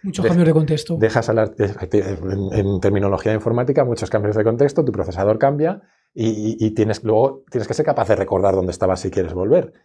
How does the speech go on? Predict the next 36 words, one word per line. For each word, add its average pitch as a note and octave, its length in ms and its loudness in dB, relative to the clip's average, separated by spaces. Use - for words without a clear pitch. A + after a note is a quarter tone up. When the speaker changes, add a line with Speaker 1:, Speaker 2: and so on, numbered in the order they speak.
Speaker 2:
Entonces B2+ 240 -4
yo C#3 80 2
creo C#3+ 140 2
que E3+ 60 4
eso E3+ 100 0
al D#3 80 0
final, D3 400 -6
el B2+ 120 -2
cerebro D#3 340 2
sigue C3 220 0
siendo A#2 200 2
el G2+ 60 2
del G2 120 2
mismo G2 260 0
primate, F2+ 420 -2
más E2 180 -10
o E2+ 60 -8
menos. E2+ 360 -8
Entonces, G2 400 -2
eh, A#2+ 180 0
eh, B2 320 0
estoy A#2 240 0
seguro C3+ 240 4
que A#2 60 0
estamos A#2+ 240 -4
capacitados A2 540 0
de G#2+ 60 -2
tomar G2 220 0
decisiones G2 380 -2
igual F#2+ 180 0
de F#2 80 0
bien F#2+ 160 2
o F2+ 60 0
igual F#2+ 180 0
de G2 80 -2
mal, D#3 320 -2